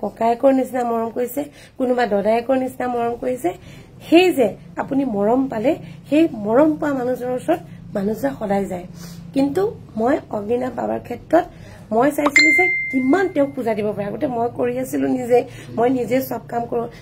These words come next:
তেতিয়া মই ভাবিলো, আচলতে গোটেই কাহিনীয়ে কৈ দিয়া হৈছে এতিয়া। মই তেতিয়া ভাবিলো যে মই পূজাৰী এজন লগাই পেলাই যাওঁচোন, কেনেকুৱা হয়। তাৰপৰা পূজাৰীটো কিমান পূজা কৰিব পাৰি সেইখিনি চাওঁ। মই মোৰ ফালৰ পৰা মই পূজা কৰোৱেই। তাৰমানে ইয়াত অঘোৰ চতুৰ্দশী আমি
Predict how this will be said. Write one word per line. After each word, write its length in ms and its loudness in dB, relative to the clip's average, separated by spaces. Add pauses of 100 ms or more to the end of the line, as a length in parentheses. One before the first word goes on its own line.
(140)
তেতিয়া 220 0
মই 140 2
ভাবিলো, 480 0 (220)
আচলতে 180 2
গোটেই 200 -2
কাহিনীয়ে 360 2
কৈ 200 -2
দিয়া 160 -4
হৈছে 220 -4
এতিয়া। 200 -2 (360)
মই 120 6
তেতিয়া 220 4
ভাবিলো 340 4
যে 140 2 (340)
মই 100 6 (100)
পূজাৰী 320 4
এজন 200 4
লগাই 240 0
পেলাই 180 2
যাওঁচোন, 340 0 (140)
কেনেকুৱা 340 -2
হয়। 200 -2 (360)
তাৰপৰা 200 -2
পূজাৰীটো 420 -2 (260)
কিমান 280 8
পূজা 240 -4
কৰিব 340 6
পাৰি 200 2
সেইখিনি 320 -2
চাওঁ। 200 -6 (300)
মই 160 2
মোৰ 200 2
ফালৰ 220 -4
পৰা 140 -4
মই 240 -2
পূজা 200 -4
কৰোৱেই। 360 0 (300)
তাৰমানে 260 4
ইয়াত 320 2 (100)
অঘোৰ 240 4
চতুৰ্দশী 460 -2
আমি 140 6